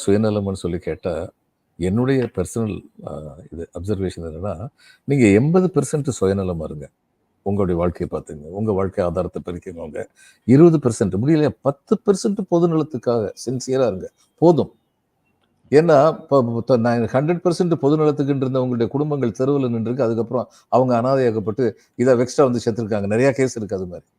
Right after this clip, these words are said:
வேற யாரை பார்க்கணுங்க? செக்கெழுத்த செம்மல் வ உ சிதம்பரனாருக்கு நடந்த கொடுமை வந்து இந்த தமிழகத்துல உருப்படியா யாராவது பேசுறாங்களா?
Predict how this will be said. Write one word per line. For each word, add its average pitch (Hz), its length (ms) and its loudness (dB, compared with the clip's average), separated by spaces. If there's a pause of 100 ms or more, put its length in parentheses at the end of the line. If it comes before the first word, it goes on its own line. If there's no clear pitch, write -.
(500)
வேற 131 220 -2
யாரை 185 280 2
பார்க்கணுங்க? 110 360 -8 (440)
செக்கெழுத்த 160 460 -4
செம்மல் 127 320 0
வ 110 140 0
உ 131 160 -2
சிதம்பரனாருக்கு 120 600 -4
நடந்த 95 280 -6
கொடுமை 120 300 -4
வந்து 98 280 -8 (280)
இந்த 95 200 -2
தமிழகத்துல 117 420 2 (180)
உருப்படியா 143 380 4
யாராவது 107 300 2
பேசுறாங்களா? 98 580 -6